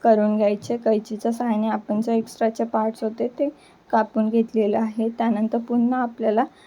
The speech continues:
अशा पद्धतीने आहे ती कट करून घ्यायचे. तर इथे बघू शकता आपण ही सुपडीच्या शेपमध्ये बनवलेली आहे.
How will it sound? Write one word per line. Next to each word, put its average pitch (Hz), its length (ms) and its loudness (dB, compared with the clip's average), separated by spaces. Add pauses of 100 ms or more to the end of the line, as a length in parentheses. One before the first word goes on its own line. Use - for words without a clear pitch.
(140)
अशा 233 280 2
पद्धतीने 220 640 2
आहे 226 320 2
ती 233 180 -6
कट 226 240 2 (140)
करून 220 340 4
घ्यायचे. 226 400 0
तर 226 220 -2
इथे 226 220 0
बघू 226 300 2
शकता 262 400 -2
आपण 233 320 -2
ही 226 100 2
सुपडीच्या 226 640 -4
शेपमध्ये 226 540 0
बनवलेली 214 680 0
आहे. 220 280 0